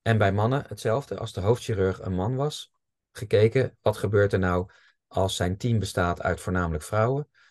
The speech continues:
of uit voornamelijk mannen. Maar altijd een mix van mannen en vrouwen. En de bevindingen waren dus zo dat wanneer de hoofdchirurg een vrouw was en haar team bestond voornamelijk uit vrouwen, dan waren er meer conflicten en minder samenwerking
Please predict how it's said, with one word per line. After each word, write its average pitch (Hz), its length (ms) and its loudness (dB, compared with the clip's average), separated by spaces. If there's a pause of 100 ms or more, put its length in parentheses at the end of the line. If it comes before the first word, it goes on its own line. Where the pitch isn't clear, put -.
(140)
of 117 380 4 (240)
uit 104 200 -4
voornamelijk 95 460 -2
mannen. 90 360 -2 (480)
Maar 95 160 -4
altijd 127 280 4
een 127 120 0
mix 127 200 -2
van 117 120 -2
mannen 107 200 -2
en 95 100 -6
vrouwen. 82 400 -8 (560)
En 110 180 4
de 104 60 6
bevindingen 123 440 6
waren 107 280 4
dus 104 160 0
zo 131 320 6 (220)
dat 110 220 2
wanneer 101 520 0 (120)
de - 100 -6
hoofdchirurg 98 640 0
een 92 140 -8
vrouw 113 280 0
was 82 360 -6 (540)
en 101 160 -2
haar 101 180 2
team 123 200 2
bestond 92 340 0
voornamelijk 98 540 0
uit 90 180 -2
vrouwen, 120 480 2 (640)
dan 104 140 0
waren 104 280 2
er 98 80 0
meer 104 220 2
conflicten - 520 -2
en 104 140 -4
minder 123 260 0
samenwerking 123 800 -4